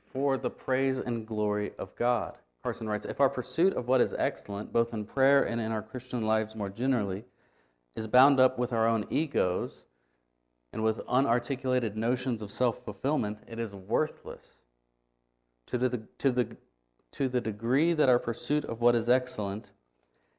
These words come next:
is increasingly impelled by discerning love and directed to the glory and praise of God, so far are we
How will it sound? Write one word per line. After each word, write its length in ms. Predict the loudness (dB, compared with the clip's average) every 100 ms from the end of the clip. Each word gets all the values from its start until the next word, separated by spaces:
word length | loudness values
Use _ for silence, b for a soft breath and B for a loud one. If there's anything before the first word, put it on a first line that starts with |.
| _
is 120 | -6 -2
increasingly 680 | -2 0 -2 0 -2 -2
impelled 420 | -2 -2 -2 -2 0
by 100 | -2
discerning 500 | -2 -2 -2 0 0
love 360 | 0 0 -2 -6
and 100 | -4
directed 500 | 2 2 2 -6 -6
to 80 | -6
the 100 | -4
glory 380 | 0 2 2
and 140 | 0 -2
praise 240 | -4 -4
of 120 | -4
God, 420 | 0 2 2 -2 -8 b b b b b
so 280 | 0 2
far 300 | 4 6 8
are 80 | 8
we 220 | 4 0